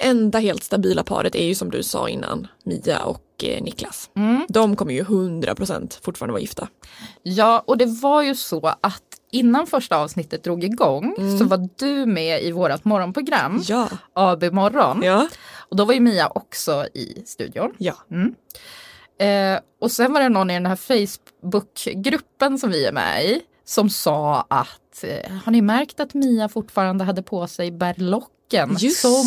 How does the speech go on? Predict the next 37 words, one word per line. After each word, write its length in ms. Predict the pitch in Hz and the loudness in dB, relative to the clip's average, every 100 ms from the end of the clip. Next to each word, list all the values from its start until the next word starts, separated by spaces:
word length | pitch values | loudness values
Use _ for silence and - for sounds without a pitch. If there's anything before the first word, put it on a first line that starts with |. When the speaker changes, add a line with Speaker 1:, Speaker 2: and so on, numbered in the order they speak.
| 233 | 4
Speaker 2:
hon 60 | 214 | 4
Speaker 1:
det. 80 | 180 | 0
Speaker 2:
fick 260 | 160 190 - - | 0 -4 -6 -8
av 340 | 160 156 151 147 _ _ _ | -2 0 -2 -8 _ _ _
Niklas 400 | 156 151 131 - | -8 -8 -10 -10
Speaker 1:
Just 400 | 208 196 220 - - | -8 -2 -2 -2 -4
det. 40 | |
Speaker 2:
innan 500 | 156 135 - - - - - - - 262 | -2 -2 -4 -8 -16 -18 -18 -14 -12 -12
Speaker 1:
För 140 | - | -2
att 80 | 226 | 0
hon 160 | 220 226 | 2 2
hade 260 | 247 226 | 4 4
ju, 160 | 247 240 | 4 2
Speaker 2:
bröllopet?" 200 | 220 208 _ | 2 -4 _
Speaker 1:
det 180 | 202 269 | -2 0
kommer 160 | 240 | 0
jag 100 | 175 | -2
ihåg, 120 | 113 - | -4 -4
att 60 | |
hon 100 | 208 | -2
hade 160 | 190 196 | 0 0
ju 40 | |
fortfarande 300 | 196 - 180 | 0 -4 -4
sin 160 | 214 226 | 0 2
ring 280 | 254 294 269 | 2 0 0
på 200 | - - | 0 -4
sig 120 | 175 | -2
när 80 | 160 | -2
hon 140 | 185 | -2
var 220 | 170 165 | -2 -2
i 340 | - 151 139 185 _ - | -2 -2 -2 -6 _ -8
programmet. 500 | 160 71 117 285 - | -4 -2 -2 -4 -2
Speaker 2:
Oj. 460 | 302 440 160 123 - | -2 0 0 -2 -2
Speaker 1:
Men 220 | 202 214 202 | 2 2 2
det 240 | 285 294 - | 2 2 0
tror 280 | 208 180 | -2 0
jag 140 | 180 | 0